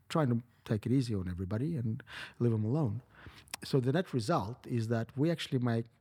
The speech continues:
a lot of money on giving away a lot of free food. And we're talking about we're giving away hundreds of thousands of free food a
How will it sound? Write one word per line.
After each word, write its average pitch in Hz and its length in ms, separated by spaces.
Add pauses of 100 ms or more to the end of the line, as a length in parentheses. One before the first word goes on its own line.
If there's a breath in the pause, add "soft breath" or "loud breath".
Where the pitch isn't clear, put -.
(220)
a 120 280
lot 156 260
of 147 80
money 110 280 (440)
on 120 160
giving 123 380
away 101 360 (640 loud breath)
a 117 80
lot 113 200
of 104 120
free 104 160
food. 90 240 (320)
And 107 100
we're 113 80
talking 117 280
about 104 300
we're 107 120
giving 101 260
away 98 220
hundreds 107 480
of 104 80
thousands 98 480
of 104 80
free 98 180
food 98 280
a 92 80